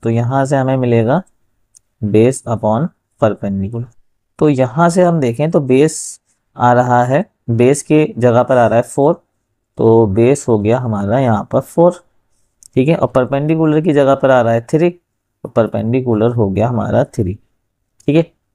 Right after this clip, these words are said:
अब स्टूडेंट्स हमें जो है हाइपो की तलाश है, ये कहाँ मिलेगा? ये तो कोई नहीं जानता, लेकिन पाइथागोरस थ्योरम जानती है ऐसा।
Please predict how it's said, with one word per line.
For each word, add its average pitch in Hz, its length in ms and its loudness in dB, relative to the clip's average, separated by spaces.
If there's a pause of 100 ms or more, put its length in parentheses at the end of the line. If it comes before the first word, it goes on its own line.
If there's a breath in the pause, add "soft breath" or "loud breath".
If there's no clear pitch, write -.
(120)
अब 170 240 -2
स्टूडेंट्स 175 480 -2
हमें 143 320 -2
जो 147 180 0
है 117 220 0 (680)
हाइपो 117 360 2
की 156 120 -2
तलाश 117 440 0
है, 151 140 -4 (640)
ये 135 380 2 (140)
कहाँ 127 260 0
मिलेगा? 127 460 0 (720)
ये 107 440 2 (760)
तो 113 60 4
कोई 117 200 4
नहीं 123 200 0
जानता, 117 340 0
लेकिन 143 400 -2 (880)
पाइथागोरस 131 600 0
थ्योरम 127 280 0
जानती 113 360 0
है 101 120 -4
ऐसा। - 240 -10